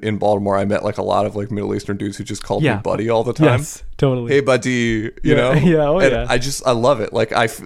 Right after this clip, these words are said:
Speaker 1: I all, I instantly feel, like, welcome
Speaker 2: <laughs>
Speaker 1: and, like,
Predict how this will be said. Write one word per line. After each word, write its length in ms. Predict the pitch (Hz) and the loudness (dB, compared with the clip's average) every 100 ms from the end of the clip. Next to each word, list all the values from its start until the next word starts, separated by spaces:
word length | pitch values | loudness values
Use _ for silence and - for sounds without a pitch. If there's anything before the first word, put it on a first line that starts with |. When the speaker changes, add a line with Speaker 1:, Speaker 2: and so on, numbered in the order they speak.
| 113 - | -6 -2
Speaker 1:
I 140 | 123 | 0
all, 320 | - 120 123 | 2 2 2
I 120 | - 120 | 2 -2
instantly 580 | - 147 151 151 131 | 2 2 2 0 -2
feel, 200 | 120 135 | -2 -2
like, 200 | 117 107 | 0 -2
welcome 580 | - 113 113 139 131 139 | 2 2 2 0 0 -2
Speaker 2:
<laughs> 40 | 165 | -2
Speaker 1:
and, 560 | 165 131 - 104 107 | 0 0 0 0 0
like, 360 | 104 101 98 - | 0 0 -2 -6